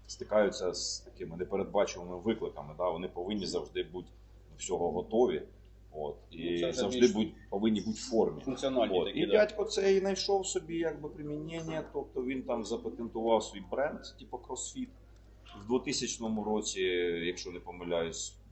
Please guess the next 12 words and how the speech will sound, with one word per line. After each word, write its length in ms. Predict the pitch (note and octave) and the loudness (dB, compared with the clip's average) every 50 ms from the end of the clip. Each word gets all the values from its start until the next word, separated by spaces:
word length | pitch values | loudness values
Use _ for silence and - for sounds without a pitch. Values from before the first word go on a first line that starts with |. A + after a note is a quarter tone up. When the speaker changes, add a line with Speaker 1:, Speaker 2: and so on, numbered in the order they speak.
| - - | -8 -2
Speaker 1:
бренд 240 | G2 B2+ D3+ E3+ D3 | 0 0 0 0 -2
за-, 340 | C3+ C#3+ D3 C#3 C3+ C3 A#2+ | -2 0 2 2 2 0 -2
за-, 260 | A#2 B2+ B2 A#2+ A2+ A2 - - | -2 -2 -2 -2 -4 -6 -6 -6
запатентував, 840 | A2+ A2 A2 A2 G#2 - A2 G#2 - A2 G#2 G#2+ A2 A2 G#2+ F#2 | -6 -4 -4 -6 -8 -8 -10 -12 -10 -10 -4 0 2 2 2 0
в 20 | - | -2
дві 100 | G2+ F#2+ | -8 -8
тисячі 260 | - G#2 - - - | -6 -4 -4 -4 -2
першому 460 | - A#2 A#2 A2+ - - G#2 G2+ G2 | 2 4 4 4 4 0 -2 -2 -2
вже 160 | F#2 F2+ F#2+ | -2 -2 -4
сайт 360 | F#2+ - - - F3+ F3+ D#3+ - | -6 -6 -2 0 0 0 0 -2
якийсь 300 | D#3 - D#3 C#3 - - | -6 -8 -8 -8 -8 -8
создав, 480 | - C3 - - C3+ B2+ A#2+ - - | -8 -8 -2 0 0 0 0 -2 -6